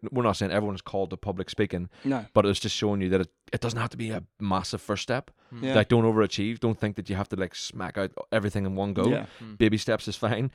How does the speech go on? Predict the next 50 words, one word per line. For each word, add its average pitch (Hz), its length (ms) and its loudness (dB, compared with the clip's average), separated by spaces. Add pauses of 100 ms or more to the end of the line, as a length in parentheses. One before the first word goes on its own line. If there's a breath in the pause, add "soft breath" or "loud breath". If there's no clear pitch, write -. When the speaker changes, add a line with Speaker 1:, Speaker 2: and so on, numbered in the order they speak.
Speaker 2:
Yeah. 123 180 -4
Speaker 1:
but 113 100 8
as 101 120 0
long 104 180 2
as 95 100 -4
we're 98 80 2
going 95 200 0
forward 101 300 4
as 92 100 -2
opposed 92 300 -4
to 101 80 -2
we're 90 120 -4
just - 340 -12
sidestepping, 90 600 -4 (300)
Speaker 3:
Mm. 107 160 -16
Speaker 1:
that's - 140 -12
the - 60 -8
most - 100 -4
Speaker 2:
Yeah. 117 60 -10
Speaker 1:
important 95 280 -10
thing. 95 140 -10 (460 soft breath)
Um, 104 300 2 (120)
'cause 107 100 2
I 120 80 10
think 135 200 6
that 101 180 4
thing, 98 280 -2 (200)
Isaac, 95 320 2
is 92 280 0 (100)
we 101 100 0
were 90 80 0
talking 95 220 0
about 90 200 2 (260)
before 98 340 6
about 90 220 4
how 92 200 6
we 90 240 4 (380 soft breath)
keep 120 200 6
going 95 420 4
even 98 260 2
when 92 100 2
it 90 80 2
feels 95 320 2
like 87 140 0
it, 87 140 -6
we 92 120 -2
sh-, - 240 -8 (380 soft breath)
it's, - 340 -8 (160)
you 104 80 2
know, 85 260 2